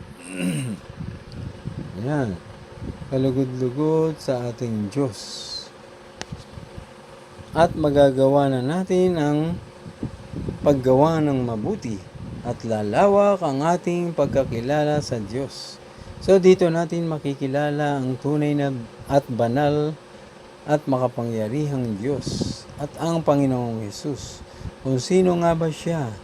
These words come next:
at kung bakit siya naging tao at ang kanyang tunay na pagiging anak ng Diyos, na siyang simula at wakas, ang Diyos noon, ngayon at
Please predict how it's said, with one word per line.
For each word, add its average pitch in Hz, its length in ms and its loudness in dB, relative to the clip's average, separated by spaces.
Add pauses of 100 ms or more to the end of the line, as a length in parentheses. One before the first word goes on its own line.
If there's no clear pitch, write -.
(300)
at 151 240 -2
kung 139 240 2
bakit 170 320 2
siya 156 640 -2
naging 147 560 0
tao 143 500 0 (540)
at 156 160 -2
ang 160 160 4
kanyang 139 400 4
tunay 160 480 0
na 143 160 0
pagiging 139 640 0
anak 135 320 -2
ng 113 320 -4
Diyos, - 480 -8 (800)
na 156 80 -2
siyang 180 320 2
simula 143 800 2
at 139 240 -4
wakas, 110 760 -8 (680)
ang 143 240 2
Diyos 151 320 0
noon, 143 480 2
ngayon 139 400 2
at 127 80 -2